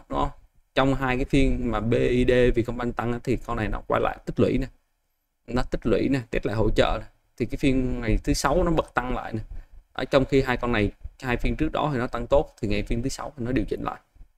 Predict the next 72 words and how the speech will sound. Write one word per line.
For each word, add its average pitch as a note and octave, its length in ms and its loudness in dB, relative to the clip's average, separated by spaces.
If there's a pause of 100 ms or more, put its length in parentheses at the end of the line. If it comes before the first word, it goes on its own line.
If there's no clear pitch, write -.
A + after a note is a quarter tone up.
(220)
Đó, A2+ 200 -4 (100)
rồi G#2+ 260 2
S - 100 2
T C3+ 80 8
B - 20 6
cũng B2 240 6
tương B2+ 160 2
tự A2+ 220 0
nè. A2 60 -6 (220)
Đó, A#2 120 -2
trước - 180 -4
đó B2 140 -2
có D3 120 0
phiên A#2+ 220 -2
điều G#2+ 140 2
chỉnh - 160 -4
nè, A#2+ 60 -4 (100)
hôm A#2 180 -4
thứ C3 100 -6
Sáu B2 220 -4
thì C#3+ 100 0
tăng A2 200 -6
lại - 140 -8
nè. G2+ 60 -14 (840)
Đấy, A#2 160 0 (340)
thì A2 80 0
tức D#3+ 160 0 (100)
có C#3 100 2
nhiều C3 220 8
khả A2+ 140 -2
năng C3 220 -2
là A#2 60 0 (180)
cái D3+ 160 0
nhóm C#3+ 220 2
cổ A2+ 100 0
phiếu B2+ 140 0
ngân, D3 160 2
ngân C3+ 160 2
hàng G#2+ 220 0
này G2+ 100 -2
nó A#2+ 100 -4
sẽ - 140 -8
là G#2 80 -8
cái A#2+ 100 -2
nhóm B2 260 -2
mà C3 120 -2
cho A2+ 120 0
chúng B2+ 180 -4
ta B2 80 0
biết D#3+ 200 4
là A#2+ 60 0
thị - 200 -2
trường G#2+ 160 -4
nó, G#2+ 120 -4
nó, C3+ 180 -4 (220)
nó C#3+ 280 -8
tạo - 100 -4
đáy B2 100 -2
hay C3+ 100 2
chưa. A#2+ 200 6 (720)
Đó, B2 200 0
nếu D3+ 120 4
mà E3+ 100 6
Vietcombank B2+ 640 4
và A2 200 4
B A#2+ 80 6 (180)
D C3 40 8 (160)
mà A#2+ 100 2
điều A2 160 4
chỉnh A2 280 0
á, F3 80 0 (140)
mà G2+ 460 -2